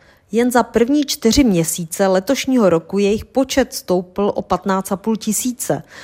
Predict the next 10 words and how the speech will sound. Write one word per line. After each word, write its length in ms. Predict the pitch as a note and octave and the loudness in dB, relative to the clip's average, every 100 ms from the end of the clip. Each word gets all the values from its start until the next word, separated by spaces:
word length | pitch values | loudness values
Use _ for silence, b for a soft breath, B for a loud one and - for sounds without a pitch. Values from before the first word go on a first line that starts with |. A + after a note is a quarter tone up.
| B B | B B
což 280 | - D#4+ D#4+ | 0 2 4
je 100 | B3+ | 4
v 80 | G3 | 4
meziročním 680 | F#3+ G3 C4+ C4+ - C#4 | 2 2 0 0 -2 -2
srovnání 680 | B3+ G3+ F3+ F#3 F3 F3+ F#3+ | 0 0 0 0 -2 -2 -4
o 100 | - | -4
jedna 400 | F#3 E3 E3+ G#3+ | -2 -2 0 -2
čtyřicet 600 | G#3+ - - F3+ F#3+ G3+ | -4 -8 -6 -6 -4 -8
procent 560 | - - E3 - F3 E3 | -6 -2 -2 0 -2 -2
více. 540 | D#3 F3+ - - D3+ | -4 -6 -6 -4 -4